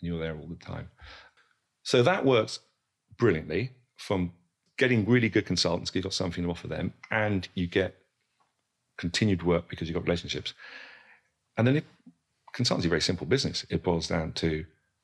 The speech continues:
utilization, fee rates. That's it. So if you've got those relationships and you're working at those high levels, you can charge higher fee rates. And if you've got the relationships where you get lots of work, you've got high utilization.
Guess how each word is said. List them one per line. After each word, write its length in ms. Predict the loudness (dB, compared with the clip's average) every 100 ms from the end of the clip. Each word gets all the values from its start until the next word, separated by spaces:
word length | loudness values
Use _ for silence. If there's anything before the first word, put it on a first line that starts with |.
| _
utilization, 840 | 0 0 2 2 0 -2 -2 -4 -8 _ _ _
fee 240 | -2 0
rates. 360 | 0 -4 -8 -10 _ _ _ _ _ -6
That's 240 | -4 0
it. 240 | 0 0 -4 _ _
So 300 | 0 2 2 -2 -14 _ _
if 180 | 0 2
you've 120 | 2
got 180 | 2 2
those 180 | 2 4
relationships 540 | 2 2 2 -2 -2
and 80 | 0
you're 80 | 0
working 200 | 0 0
at 20 |
those 120 | 0 0
high 160 | 0
levels, 380 | 2 0 0 -2
you 80 | -2
can 140 | -2
charge 380 | -2 -2 -4 -6 -10
higher 340 | 0 2 2
fee 220 | -2 -6
rates. 320 | -2 -2 -2 -10 _ -6
And 100 | -2
if 120 | -2
you've 100 | 0
got 120 | 0 2
the 60 |
relationships 540 | 2 0 -2 -4 -4 -4
where 100 | -4
you 80 |
get 100 | -4
lots 120 | -6 -6
of 40 |
work, 120 | -6
you've 120 | -6
got 100 | -10
high 200 | -8 -4
utilization. 680 | -4 -2 0 2 0 0 -6